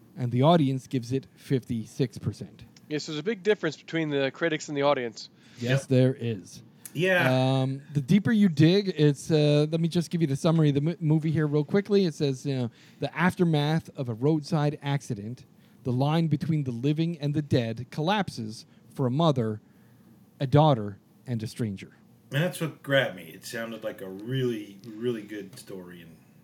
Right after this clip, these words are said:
Speaker 1: Yeah. Now, this movie, uh, is directed by John Adams, who happens to also be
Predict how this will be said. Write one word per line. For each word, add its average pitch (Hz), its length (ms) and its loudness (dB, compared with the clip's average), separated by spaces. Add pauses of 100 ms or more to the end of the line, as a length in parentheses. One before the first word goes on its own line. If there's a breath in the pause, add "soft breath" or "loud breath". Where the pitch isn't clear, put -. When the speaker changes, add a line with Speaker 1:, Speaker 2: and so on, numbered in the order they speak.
(220)
Speaker 1:
Yeah. 113 180 -4 (260 soft breath)
Now, 151 200 4
this 180 260 4
movie, 147 580 0
uh, 135 380 2
is 147 220 0
directed 147 420 -2
by 127 140 4
John 131 320 2
Adams, 135 380 0
who 135 100 2
happens 160 460 -2
to 143 100 -2
also 139 400 0
be 113 420 -4